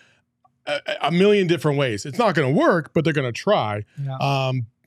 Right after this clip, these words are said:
Speaker 1: and so you gotta hope that everybody else steps up because, listen, regular season game number thirty-seven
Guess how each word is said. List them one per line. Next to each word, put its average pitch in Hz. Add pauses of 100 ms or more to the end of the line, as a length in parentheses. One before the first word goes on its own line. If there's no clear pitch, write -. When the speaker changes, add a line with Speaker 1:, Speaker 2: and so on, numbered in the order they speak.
(120)
Speaker 1:
and 147
so 147
you 139
gotta 151
hope 156
that 160
everybody 156
else 170
steps 170
up 226
because, 135
listen, 143 (340)
regular 180
season 180
game 190
number 190
thirty-seven 185